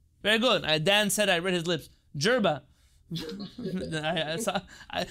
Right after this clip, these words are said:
you, you, uh, you said it before you unmuted yourself. Jerba, that's correct. Uh, Jerba,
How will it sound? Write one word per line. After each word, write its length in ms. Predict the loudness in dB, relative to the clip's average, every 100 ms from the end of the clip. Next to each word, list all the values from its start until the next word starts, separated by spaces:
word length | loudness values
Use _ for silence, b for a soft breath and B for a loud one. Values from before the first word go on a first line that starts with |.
| B
you, 120 | 4
you, 120 | 4 4
uh, 100 | 4
you 220 | 4 4
said 180 | 6 4
it 100 | 4
before 260 | 2 4
you 100 | 4
unmuted 260 | 4 2 2
yourself. 320 | 2 0 -2 B B
Jerba, 460 | 0 2 4 2 0
that's 200 | -2 -2
correct. 340 | 0 2 2 0 -10 b b -2
Uh, 160 | -2 -2
Jerba, 540 | -2 0 2 0 0